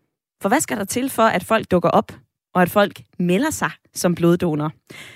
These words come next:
Ja, hvad nu, hvis vi gav dem fri for arbejde til at donere blod? Det er noget, som, øh, foreningen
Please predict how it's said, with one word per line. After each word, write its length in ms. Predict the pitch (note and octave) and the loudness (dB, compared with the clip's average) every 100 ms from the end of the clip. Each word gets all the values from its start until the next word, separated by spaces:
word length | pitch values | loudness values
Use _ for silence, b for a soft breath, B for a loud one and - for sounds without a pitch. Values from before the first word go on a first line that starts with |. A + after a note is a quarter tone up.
| B B B B | B B B B
Ja, 60 | E3 | 0
hvad 160 | F3+ | 4
nu, 180 | D4 E4+ | 4 4
hvis 220 | E4 D4 | 2 -2
vi 80 | B3 | -4
gav 160 | A3 G#3 | 0 0
dem 120 | G3+ | 0
fri 160 | - D#4+ | -4 -2
for 80 | - | 0
arbejde 500 | C4+ D4+ C#4 G3+ F#3+ - _ _ _ - | 0 -2 -4 -4 -6 -10 _ _ _ -4
til 120 | F3 | -2
at 100 | - | 0
donere 240 | G3 F#3 | 0 0
blod? 320 | F3+ G#3 F3+ - _ _ _ _ _ _ _ | 2 2 2 0 _ _ _ _ _ _ _
Det 100 | A3+ | 2
er 40 | C4 | 4
noget, 220 | A#3+ C#4 | 4 2
som, 300 | - F#3+ E3 | 2 0 2
øh, 180 | D#3 D#3+ | 0 0
foreningen 640 | G#3 - D4+ G3 E3+ D#3 | -2 -2 -2 0 -2 -4